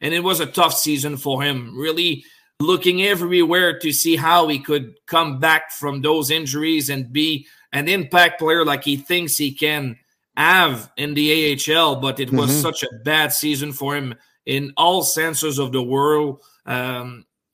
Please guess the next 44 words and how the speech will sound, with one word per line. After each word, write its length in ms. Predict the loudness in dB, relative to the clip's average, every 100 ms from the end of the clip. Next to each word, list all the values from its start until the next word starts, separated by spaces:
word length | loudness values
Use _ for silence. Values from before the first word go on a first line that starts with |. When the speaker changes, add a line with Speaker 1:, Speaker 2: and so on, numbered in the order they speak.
| -4
Speaker 1:
was 400 | 2 4 4 0
on 180 | 0
the 80 | -2
fourth 420 | -4 0 2 2
line 260 | 0 0 0
for 160 | -2 0
most 320 | 2 2 0
of 80 | -2
the 100 | -4
season, 520 | -4 -4 0 0 2
got 120 | 2
healthy 360 | 4 2 -2 -6
scratches 720 | -4 0 2 0 -2 -4 -2
many 280 | -2 -2 -2
times, 640 | 0 0 0 -4 -10 -14 _ -20 _ -2
um, 960 | 2 2 0 -4 -8 -10 -12 -14 -18 -20 -8
in 120 | -2
the 80 | -2
first 360 | 0 -2 0
part 180 | 2 2
of 60 | 2
the 60 |
season. 420 | 0 0 0 0 0
Then 120 | 0
he 140 | 0
got 160 | 2 2
injured, 340 | 2 0 -2
and 140 | 0 -2
when 80 |
he 100 | -2
came 300 | 0 -2 0
back, 280 | 2 2 2
well, 400 | 0 2 2 0 -8 -20 -20 _
uh, 240 | -6 -4 -2 -2 -4 -4 -4 -6 -6
the 140 | -4 -4
team 220 | -2 0
was 180 | 0 0
looking 280 | 0 -2 -2
for 260 | 2 2
a 20 | 4
role 260 | 2 2 0
to 100 | -2
give 300 | 0 0 2
him. 340 | 2 0 -6